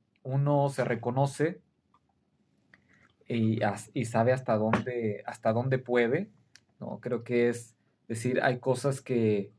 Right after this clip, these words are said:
humanamente no podemos, ¿no? Y eso ya le, le toca a Dios. Y es esa parte de decir, bueno, pues lo dejo en tus manos, ¿no? Reconociendo que hasta aquí puedo yo,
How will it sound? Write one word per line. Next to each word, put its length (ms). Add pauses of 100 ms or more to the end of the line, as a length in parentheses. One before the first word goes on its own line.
(400)
humanamente 680
no 120
podemos, 480
¿no? 160
Y 140
eso 200
ya 200
le, 340 (460)
le 140
toca 500
a 100
Dios. 480 (240)
Y 120
es 60
esa 240
parte 240
de 60
decir, 160
bueno, 360 (360)
pues 420
lo 160
dejo 400
en 140
tus 160
manos, 340
¿no? 220
Reconociendo 1000 (380)
que 260
hasta 240
aquí 140
puedo 260
yo, 360